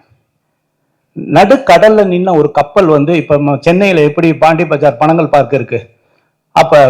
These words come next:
மெரினா பீச்ல இருந்து பனங்கல் பார்க்ல ஒரு கப்பல் வந்து நின்னா என்ன இருக்குமோ கற்பனை பண்ணி பாருங்க. அது மாதிரி அவங்க நாட்டுல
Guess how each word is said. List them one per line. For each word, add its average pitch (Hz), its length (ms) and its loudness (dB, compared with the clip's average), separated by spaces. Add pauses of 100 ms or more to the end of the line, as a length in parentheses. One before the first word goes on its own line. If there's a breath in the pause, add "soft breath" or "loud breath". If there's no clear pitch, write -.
(240)
மெரினா 214 340 2
பீச்ல 185 240 0
இருந்து 185 260 2
பனங்கல் 208 420 2
பார்க்ல 170 340 2
ஒரு 165 120 2
கப்பல் 170 300 2
வந்து 175 220 2
நின்னா 165 280 2
என்ன 160 240 0
இருக்குமோ 160 280 0
கற்பனை 170 340 0
பண்ணி 143 160 0
பாருங்க. 139 340 0
அது 143 180 0
மாதிரி 175 240 0
அவங்க 139 360 0
நாட்டுல 156 600 0